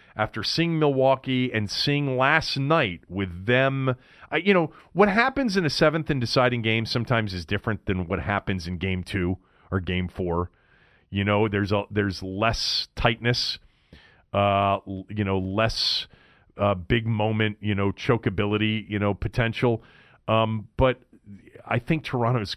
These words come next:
guy, they've gotta get, they gotta get what they got in game four of that series. In game four of that series, when they went to, went to Philadelphia and won, Leonard was thirteen of twenty, ended up with thirty-nine points,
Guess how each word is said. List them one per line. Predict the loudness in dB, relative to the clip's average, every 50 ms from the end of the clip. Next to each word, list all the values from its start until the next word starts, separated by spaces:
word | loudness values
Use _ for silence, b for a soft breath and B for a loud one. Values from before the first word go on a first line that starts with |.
| _ _
guy, | -8 -6 -6 -4
they've | -4 -6 -6 -8 _
gotta | -2 2 2 4 2 2
get, | 0 0 0 0 -2 B B B B
they | 2 2 4
gotta | 4 2 2 0
get | 0 2 4 4 4 2
what | -2 -4 -2 0
they | 0 0 0
got | 2 2 2 4 4 2 0 -4
in | -10 -10 -10 -10 -8
game | -4 -2 0 0 0 0 -4
four | -4 -8 -14 _ -2 0 0 0 -4 -6 -14 -18 -20 _ _ _ -2
of | -2 -2 0
that | -2 -4 -4 -4 -6
series. | -8 -6 -6 -6 -6 -8 -8 -10 -10 -10 -10 -12 B B B B B B B
In | 0 0 0 0 2
game | 2 2 2 4 2 -2 -4
four | -6 -2 -2 -2 0 2 2 2 2 0
of | -2 0 0
that | 0 0 0
series, | -4 -4 -2 -2 0 0 0 -2 -2
when | -2 -4 -2
they | 0 -2
went | -2 -2 -2 -4 -6 _ -10
to, | -10 -8 -8 -6
went | -2 -2 -2 -2 -2
to | -6 -6 -4 -4 -4
Philadelphia | -4 -2 -2 0 0 2 2 2 2 0 -2 -4 -6 -4 -4 -4 -6 -6 -4
and | -2 -2 -2 -2 -2
won, | -2 -2 -2 -4 -4 -6 -10 -14 B B B B B B B B
Leonard | -4 0 2 4 4 4 2 2 0
was | -2 -4 -4 -6 -14 _ 0
thirteen | 2 2 0 -2 -8 -6 -4 -2 -2 0 0
of | -2 -4 -6
twenty, | -6 -2 -2 0 0 2 0
ended | 0 2 2
up | 0 2 2
with | -2 0 2
thirty-nine | 2 4 4 2 2 0 0 0 -2 -4
points, | -4 -4 -4 -4 -4 -8 -10 -12 -12